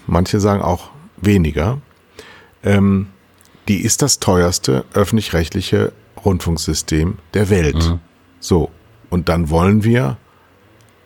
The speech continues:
Speaker 1: auch das beste Fernsehen der Welt und das beste Hörfunk der Welt. Und in weiten Teilen ist es grandios, sehr gut oder gut. In dieser Kategorie würde ich's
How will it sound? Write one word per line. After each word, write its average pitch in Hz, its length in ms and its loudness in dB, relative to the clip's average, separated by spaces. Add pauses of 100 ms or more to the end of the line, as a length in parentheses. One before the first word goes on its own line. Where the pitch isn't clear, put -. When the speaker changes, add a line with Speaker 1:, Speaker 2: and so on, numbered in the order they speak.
(240)
Speaker 1:
auch 95 160 -2
das 101 180 -2
beste - 400 -2
Fernsehen 85 540 0
der 67 160 0
Welt 71 240 -2
und 71 120 -6
das - 140 -6
beste - 380 -2 (140)
Hörfunk 78 400 -2
der 67 180 -4
Welt. - 340 -4 (240)
Und 82 260 -4 (100)
in - 180 -4
weiten 120 320 0
Teilen 87 460 0 (380)
ist - 220 -2
es 80 160 -4
grandios, 92 800 0 (560)
sehr 160 320 2
gut 135 340 -2 (280)
oder 80 220 2
gut. 85 380 -2 (400)
In 87 140 0
dieser 90 240 2
Kategorie 82 600 0
würde 80 160 2
ich's - 200 -6